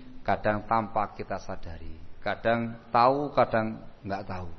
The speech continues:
Sering. Karena lafaz hadisnya adalah sering. Barakallahu fikum.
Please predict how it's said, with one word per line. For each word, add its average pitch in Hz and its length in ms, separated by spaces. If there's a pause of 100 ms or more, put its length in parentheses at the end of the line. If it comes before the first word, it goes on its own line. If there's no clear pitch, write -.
(1700)
Sering. 123 640 (640)
Karena 107 640
lafaz 104 400
hadisnya 104 480
adalah 95 240
sering. 98 640 (1040)
Barakallahu 87 400
fikum. - 200